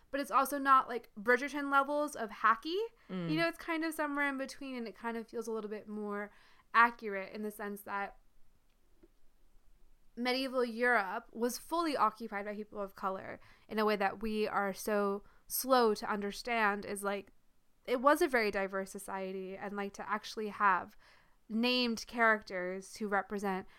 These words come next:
Speaker 1: you know, these, these storied characters, um, is just really nice. I don't know how else to say it. I just felt very, I loved it. I, I felt not acknowledged,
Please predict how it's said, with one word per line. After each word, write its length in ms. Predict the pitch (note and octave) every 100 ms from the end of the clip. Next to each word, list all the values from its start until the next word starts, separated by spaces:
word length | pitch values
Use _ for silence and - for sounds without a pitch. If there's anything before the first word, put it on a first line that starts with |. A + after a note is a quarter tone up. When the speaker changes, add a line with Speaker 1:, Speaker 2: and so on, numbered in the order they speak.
| - _ _ _
Speaker 1:
you 120 | A3+
know, 140 | G#3+ G3
these, 260 | G3 F#3+
these 380 | - G#3+ G3 G3 -
storied 520 | - B3+ A#3 G#3+ G3
characters, 800 | - G3+ G3 G3 F3+ F3+ F#3 - _ _ _ _
um, 400 | F#3+ G3 F#3+ G3 - -
is 220 | A#3+ A#3
just 460 | D4 C#4+ - - - _ _ _ _ _ _ _ _ _ _ _ _ _ _ _ -
really 320 | C4 D#4 D#4+
nice. 460 | B3 B3 C#4 F#3+ G#3
I 100 | -
don't 120 | C#4+
know 120 | D#4+
how 160 | E4 D4
else 120 | D4
to 100 | D4+
say 320 | C#4+ C4 C#4
it. 80 | A#3+
I 140 | - A3
just 240 | B3 -
felt 300 | A#3+ A#3 G#3
very, 520 | G#3 A#3 A3+ A#3 A3 - _ _ _ _ _ _ _ _ _ _ _
I 80 | A#3
loved 320 | A#3+ C4+ C4
it. 140 | G#3+ F#3+
I, 260 | - G#3+ G#3+
I 120 | A#3
felt 420 | A3+ B3+ A#3+ -
not 300 | A#3 A#3+ A3+ - _ -
acknowledged, 800 | A3+ A#3+ B3+ B3 A#3 G#3 F#3+